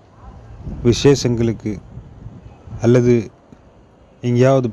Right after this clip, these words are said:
பிரயாணங்களுக்கு இந்த மாதிரி அழுக்கான துணிகளை போட்டு போகுமாமா? அப்ப போட்டு போக மாட்டோங்கும் போது,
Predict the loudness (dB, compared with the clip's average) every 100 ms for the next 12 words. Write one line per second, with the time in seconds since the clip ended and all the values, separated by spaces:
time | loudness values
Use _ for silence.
0 | -2 0 2 2 0 -2 -4 -8 -10 -20
1 | -20 -20 -20 -20 -20 -20 -20 -20 -20 -20
2 | -20 -8 0 2 4 2 2 2 0 -2
3 | 0 0 -2 -2 -2 -2 -2 -2 -4 -4
4 | -2 -2 0 -4 -4 -4 -6 -10 -20 _
5 | -20 -20 -20 -20 -20 -20 -20 -20 -20 -20
6 | -20 -20 -20 -20 -20 -20 -14 -14 -4 0
7 | 0 -2 -12 _ _ _ _ _ _ -4
8 | -2 -2 -4 0 0 2 0 -2 -2 -2
9 | 0 -2 -2 -4